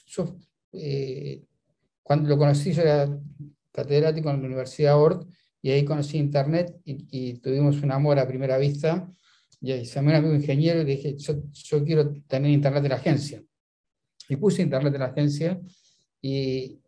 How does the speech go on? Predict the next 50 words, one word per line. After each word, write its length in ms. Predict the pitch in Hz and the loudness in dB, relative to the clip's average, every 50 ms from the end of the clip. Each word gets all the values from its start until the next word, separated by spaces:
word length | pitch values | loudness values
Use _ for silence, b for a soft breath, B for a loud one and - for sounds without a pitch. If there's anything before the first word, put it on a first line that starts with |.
| _ _ - | _ _ -14
y 400 | 139 131 127 127 131 143 143 - - | -12 -8 -6 -6 -6 -6 -6 -8 -6
algunos 420 | 135 135 135 151 180 175 143 - | -6 -4 0 0 0 0 0 0
amigos 360 | 127 143 165 180 170 156 139 | -2 0 0 2 2 2 2
y 40 | - | 2
algunos 280 | 135 135 147 143 143 - | 0 0 0 0 0 -2
colegas 320 | 143 135 139 147 156 147 | -2 -2 0 0 0 0
se, 200 | - 139 120 113 - | -2 -8 -10 -12 -14
se 180 | _ - - 127 | _ -16 -14 -12
enteraban 560 | 117 113 - 127 135 147 151 151 160 160 151 | -10 -8 -6 -2 0 2 4 4 4 4 2
y 80 | 147 127 | 0 -2
me 80 | 117 | -4
llamaban 240 | - - 151 147 147 | -6 -6 -4 -4 -2
por 160 | 147 135 - | -4 -4 -4
teléfono. 500 | - 143 143 147 143 147 160 151 160 160 | 0 2 2 2 2 0 -2 -2 -2 -4
Me 520 | 151 - - - - - - _ _ _ - | -6 -10 -18 -20 -20 -20 -20 _ _ _ -8
decían, 200 | 147 143 147 143 | -4 -2 -2 0
"Che, 300 | 143 - 175 175 - - | 0 0 -2 -2 -4 -6
¿es 140 | - 170 151 | -4 -4 -4
cierto 440 | - - - 220 220 208 - - 180 | -4 0 2 4 4 4 4 2 2
que 100 | 147 147 | 2 2
tenés 260 | 147 160 165 147 - | 2 2 0 0 -2
Internet? 480 | 160 - 135 131 135 160 180 185 185 - - - - _ _ _ | -4 -4 -4 -4 -2 -2 -2 -2 -4 -6 -10 -16 -20 _ _ _
Si 160 | _ _ - | _ _ -16
puedo 280 | 110 - - 185 196 214 | -16 -4 2 6 8 8
ir 80 | 208 190 | 8 8
a 60 | 160 | 6
conocerla". 720 | 156 147 147 143 143 - 214 202 196 180 156 131 - - b b b b b _ - | 4 2 2 2 4 4 4 4 4 0 -2 -4 -6 -12 b b b b b _ -10
Entonces 240 | 151 165 180 165 | -6 -6 -4 -2
yo 80 | 175 185 | 0 0
daba 280 | 175 180 175 160 160 175 | 2 2 4 4 4 4
hora 240 | 180 175 170 160 | 4 2 2 2
para 200 | 151 147 143 135 | 2 2 0 0
que 100 | 131 135 | -2 -2
venían 260 | 139 143 156 180 170 156 | -4 -4 -2 -4 -4 -4
a, 340 | 143 143 139 147 143 - - - | -2 -4 -4 -6 -8 -12 -14 -12
de 140 | 131 131 | -10 -8
tardecita, 500 | 123 143 135 131 135 - - 185 165 160 | -4 -2 0 0 -2 0 0 0 2 2
a 40 | 151 | 0
las 80 | 135 - | 0 0
seis 140 | - 160 156 | 0 0 2
de 60 | 147 | 2
la 60 | 139 | 2
tarde, 320 | 151 160 160 160 160 165 156 | 4 2 2 2 2 2 2
venían. 640 | 143 139 139 151 165 160 165 175 180 185 - - _ b b b b b _ _ _ | 2 2 0 -2 -2 -2 -2 -4 -4 -8 -10 -16 _ b b b b b _ _ _
Y 80 | - 143 | -4 -2
después 280 | 147 147 147 185 - - | 0 0 0 0 0 2
en 140 | 185 165 156 | 2 2 2
broma, 280 | 170 185 190 175 156 143 | 4 4 4 4 2 0
por 120 | 135 123 | -2 -4
supuesto, 720 | 117 151 135 139 170 165 147 - 170 160 165 180 - - | -4 -6 -4 -2 -2 -2 -2 -2 -2 -2 -2 -4 -8 -14